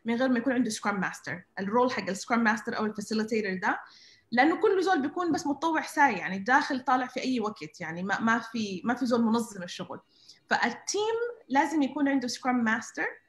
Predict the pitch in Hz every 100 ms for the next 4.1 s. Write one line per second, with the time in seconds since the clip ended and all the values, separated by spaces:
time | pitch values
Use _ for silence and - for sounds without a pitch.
0 | _ _ - 247 320 339 302 330 302 320
1 | 285 269 - 285 247 214 220 175 147 -
2 | 196 214 233 - 226 220 214 220 - 214
3 | 220 196 190 196 196 190 175 - - 160
4 | 113